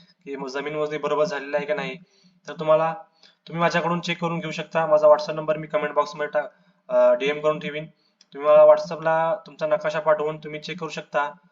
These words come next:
तुमची नवी जमीन मोजणी बरोबर झालेली आहे की नाही. जे भूमी अभिलेख आधी,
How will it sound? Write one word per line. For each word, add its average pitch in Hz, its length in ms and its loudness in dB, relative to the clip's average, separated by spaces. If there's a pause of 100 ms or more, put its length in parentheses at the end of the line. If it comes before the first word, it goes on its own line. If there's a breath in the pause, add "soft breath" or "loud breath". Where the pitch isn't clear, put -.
(220)
तुमची 143 240 -16
नवी 156 200 -6
जमीन 147 260 -6
मोजणी 151 220 -6
बरोबर 147 260 -2
झालेली 143 300 -6
आहे 147 100 -4
की 151 80 -10
नाही. 131 240 -8 (440 soft breath)
जे 135 100 -10
भूमी 139 260 -8
अभिलेख 160 280 -2
आधी, 151 220 2